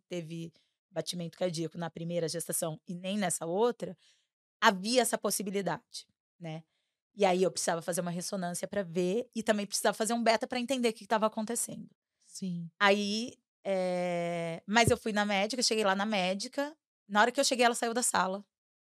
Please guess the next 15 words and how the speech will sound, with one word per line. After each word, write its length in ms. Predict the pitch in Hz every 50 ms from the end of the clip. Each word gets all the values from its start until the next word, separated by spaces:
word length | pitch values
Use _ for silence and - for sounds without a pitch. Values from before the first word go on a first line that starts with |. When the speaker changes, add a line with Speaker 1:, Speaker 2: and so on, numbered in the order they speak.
| _ -
Speaker 1:
assim, 500 | 190 185 175 - - 190 185 190 185 180 _ _ _ _ _ _ _ _ _ _ _ _ _ _ _ _ _ _ _ _ _ _ _
"Tá 80 | - 220
aqui 160 | 220 - 240
o 40 | 220
pedido 260 | - 202 202 208 180
de 80 | 175 185
exame, 280 | 170 190 190 208 202
vai 120 | 190 196 190
lá, 120 | 180 180
faz 180 | - 202 190 175
um 100 | 180 170
beta 600 | 170 175 175 180 190 196 - - - 202 202 202 -
e 500 | - 196 185 185 180 185 185 185 - - -
marca 440 | 180 190 190 180 180 185 - 202
agora, 540 | - 214 214 220 208 190 185 185 190 208 226